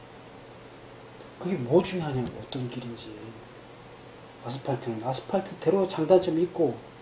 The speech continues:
모래는 모래대로 장단점이 있는 거야. 차를 타고 가든 걸어가든 자전거 타고 가든 아무 상관이 없어요. 여기만 가면 돼. 이게 중요한 거야. 어딜 갈 건지, 어떻게 갈 건지가 중요해.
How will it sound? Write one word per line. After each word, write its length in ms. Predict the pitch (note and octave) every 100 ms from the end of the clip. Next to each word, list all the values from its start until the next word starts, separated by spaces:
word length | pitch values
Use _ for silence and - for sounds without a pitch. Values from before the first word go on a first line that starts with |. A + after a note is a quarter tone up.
| -
모래는 480 | B2+ D#3+ G3 A3+ F#3
모래대로 320 | B2+ E3+ A3+
장단점이 460 | G#3+ D3+ F3+ F3+ D#3
있는 200 | B2+ D#3+
거야. 160 | E3+ B2 - - - - - - - - - -
차를 380 | - A3+ F#3 -
타고 200 | G#3+ G#3+
가든 220 | G3 G3+
걸어가든 420 | E3+ G3 G3+ G3
자전거 360 | F3+ D#3+ G3 G3
타고 220 | - G#3+
가든 200 | G3+ F#3
아무 220 | F#3 C4+ A#3+
상관이 300 | A#3+ B3 F3+
없어요. 440 | - C4+ G#3+ - - - - - - - - - - - - - - - - - - - - - - - - - - -
여기만 220 | D#3+ G#3+
가면 220 | E3+ F3 D3+
돼. 320 | E3 F3+ - - - - - - - - - - - -
이게 180 | D#3+ G#3+
중요한 240 | F#3 D#3 B2
거야. 120 | A#2
어딜 260 | A#2+ D3 D#3+
갈 160 | C3 B2
건지, 280 | A2+ - - - - - -
어떻게 420 | A#2 - - - G#3
갈 180 | D3+
건지가 300 | C3+ C3+ B2+
중요해. 220 | A2+ A2